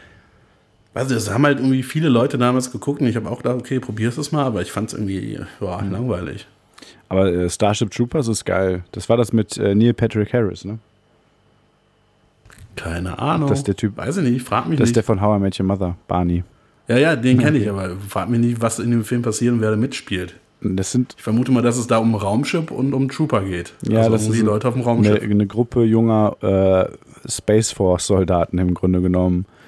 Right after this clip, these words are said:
Speaker 2: die dann irgendwie auf Missionen gehen, irgendwie sowas. Und richtig, wie ich, ver-, also ich hab den auch bestimmt seit mindestens sieben, acht Jahren nicht gesehen,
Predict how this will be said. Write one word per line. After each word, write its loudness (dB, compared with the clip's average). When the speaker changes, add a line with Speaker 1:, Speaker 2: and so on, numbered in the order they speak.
Speaker 2:
die -4
dann 4
irgendwie 4
auf 0
Missionen 2
gehen, 0
irgendwie 2
sowas. -4
Und 2
richtig, 0
wie 2
ich, -2
ver-, -4
also 2
ich -2
hab -4
den 0
auch 2
bestimmt -6
seit 0
mindestens 2
sieben, 0
acht -4
Jahren 2
nicht -2
gesehen, -2